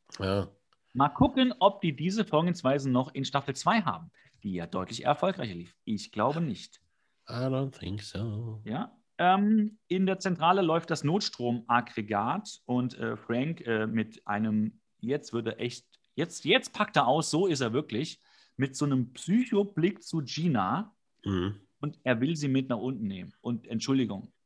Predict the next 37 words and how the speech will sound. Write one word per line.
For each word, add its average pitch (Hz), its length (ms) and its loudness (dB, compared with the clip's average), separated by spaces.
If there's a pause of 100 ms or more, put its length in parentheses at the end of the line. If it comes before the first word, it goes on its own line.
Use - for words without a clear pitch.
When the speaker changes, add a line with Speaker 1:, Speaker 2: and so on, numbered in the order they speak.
(320)
Speaker 2:
wir 117 240 -2
alle, 147 440 2
die 117 220 -8
das 127 380 -4
gesehen 117 440 -2
haben 101 360 -4
und 110 240 -4
die 127 80 -4
das 123 160 -8
nicht 131 180 -6
sehen 117 200 -4
können, 117 240 -4
zuhören 120 720 -6
jetzt, 113 360 -10 (720)
wir 101 220 -2
wissen, 131 500 -2 (120)
der 110 220 0
will 131 200 0
nicht 131 240 -4
nur 143 140 -2
mal 117 220 -2
mit 120 240 -4
ihr 131 120 -2
nach 113 280 -4
unten 131 400 0
gehen. 92 360 -8 (1200)
Da 104 200 -4
wird 131 240 -6
unten 147 380 -2
auch 131 160 -2
noch 135 160 -4
was 110 180 -2
stattfinden, 117 880 -6
was, 120 260 -6
glaube 113 260 -4
ich, 123 80 -8
nur 113 140 -4